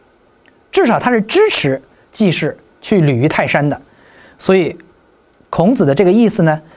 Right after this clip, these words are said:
就是说，难道泰山还不如你临放懂礼吗？你来祭祀，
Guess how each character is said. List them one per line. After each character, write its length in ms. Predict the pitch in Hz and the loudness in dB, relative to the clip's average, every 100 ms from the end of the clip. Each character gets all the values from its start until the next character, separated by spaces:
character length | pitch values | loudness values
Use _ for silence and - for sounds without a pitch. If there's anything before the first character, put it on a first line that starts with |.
| _ | _
就 120 | - 180 | -2 0
是 60 | |
说， 120 | 156 | 2
难 220 | 165 160 247 | 0 2 2
道 120 | 254 | 0
泰 300 | 262 302 214 | 0 -2 -2
山 400 | 180 240 240 240 - - - _ _ _ _ _ | 0 0 -2 -4 -10 -20 -20 _ _ _ _ _
还 140 | - | -6
不 160 | 233 302 | 0 2
如 160 | 294 | 4
你 140 | 285 180 | 2 2
临 280 | 156 170 269 | 2 2 2
放 240 | 359 269 | 2 2
懂 160 | 196 214 | 2 2
礼 160 | 160 | 2
吗？ 200 | 147 214 - _ _ _ _ _ _ _ _ _ _ _ | -2 -4 -8 _ _ _ _ _ _ _ _ _ _ _
你 160 | - 208 | 0 0
来 180 | 202 285 | 2 0
祭 220 | 311 294 | 2 0
祀， 400 | 233 262 226 226 | 2 2 0 -2